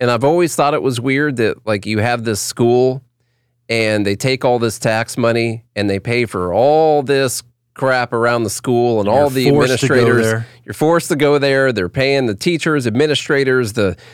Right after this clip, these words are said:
Speaker 1: the gym, the, all the stuff on the campus. And they're like,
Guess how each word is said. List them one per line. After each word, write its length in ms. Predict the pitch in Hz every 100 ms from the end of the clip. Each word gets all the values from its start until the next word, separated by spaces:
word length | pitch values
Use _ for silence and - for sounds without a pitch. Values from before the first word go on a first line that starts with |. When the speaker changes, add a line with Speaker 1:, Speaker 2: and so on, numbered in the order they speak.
| -
Speaker 1:
the 260 | - 110 104
gym, 640 | 101 147 165 151 147 110
the, 240 | 107 95 90 _ _ _ 113
all 180 | 147 147
the 60 |
stuff 300 | 135 165 143
on 140 | 143 127
the 60 |
campus. 520 | - 139 139 139 127
And 100 | 120 117
they're 120 | 117
like, 260 | 107 92